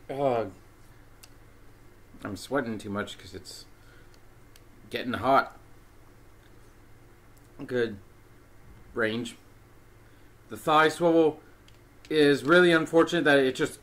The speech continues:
constantly wiggles itself loose. I wish they figured out a different way to connect this, 'cause this is kind of annoying. Knee joint bends, ooh, just about ninety degrees.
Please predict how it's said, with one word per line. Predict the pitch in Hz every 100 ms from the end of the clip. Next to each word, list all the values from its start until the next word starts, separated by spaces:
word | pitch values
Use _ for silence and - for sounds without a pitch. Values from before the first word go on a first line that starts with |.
| -
constantly | 139 143 143 147
wiggles | 123 139 135 139
itself | 135 127 135 123
loose. | 123 139 165 - - - - - - -
I | 127
wish | 139 147 165 170
they | - 143 139 120 - - - -
figured | - 147 143 139
out | 135
a | 131
different | 127 131 135 123
way | 127 135
to | 117
connect | - - 123 120 123 143
this, | 160 175 - - - - - - - - - -
'cause | 135 113
this | 127 135
is | 113
kind | 135 127 123
of | 107 95 -
annoying. | 95 104 123 175 - - - - - - - - - - - - -
Knee | 127 185
joint | 185 202 226 208 - - - - - - -
bends, | - 170 165 170 165 165 139 - - - - - - - - - - - - - - - -
ooh, | 170 175 175 170 165 165 170 170 165
just | 160 160
about | 156 107 123 147
ninety | 143 143 143
degrees. | 135 139 151 175 165